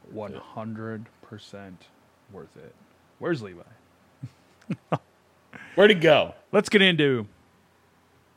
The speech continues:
Speaker 2: news.
Speaker 1: Do, do, do, do, do,
Speaker 2: No,
Speaker 1: do,
Speaker 2: he's
Speaker 1: do,
Speaker 2: not
Speaker 1: do.
Speaker 2: here.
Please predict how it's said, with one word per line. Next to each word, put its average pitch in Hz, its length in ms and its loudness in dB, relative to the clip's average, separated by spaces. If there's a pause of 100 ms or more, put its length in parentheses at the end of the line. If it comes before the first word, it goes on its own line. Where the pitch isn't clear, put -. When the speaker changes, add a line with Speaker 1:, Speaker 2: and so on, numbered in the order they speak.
(400)
Speaker 2:
news. 269 600 2 (1300)
Speaker 1:
Do, 339 160 0
do, 339 180 -2
do, 339 200 0
do, 330 220 -2
do, - 20 0
Speaker 2:
No, 330 100 0
Speaker 1:
do, 339 120 2
Speaker 2:
he's 330 120 0
Speaker 1:
do, 330 60 -8
Speaker 2:
not 330 160 2
Speaker 1:
do. 302 80 0
Speaker 2:
here. 135 240 -2